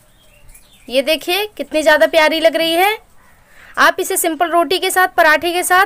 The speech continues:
या फिर कचौड़ी पूड़ी के साथ खाएंगे, बहुत ही यम्मी लगेगा और खा के तो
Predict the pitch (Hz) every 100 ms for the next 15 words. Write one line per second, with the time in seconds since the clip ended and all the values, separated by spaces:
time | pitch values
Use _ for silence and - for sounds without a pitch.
0 | - 294 330 339 415 403 381 339 349 339
1 | 339 339 359 349 330 330 269 403 - 320
2 | 320 320 320 285 311 311 330 285 403 -
3 | - - - - 277 320 330 370 466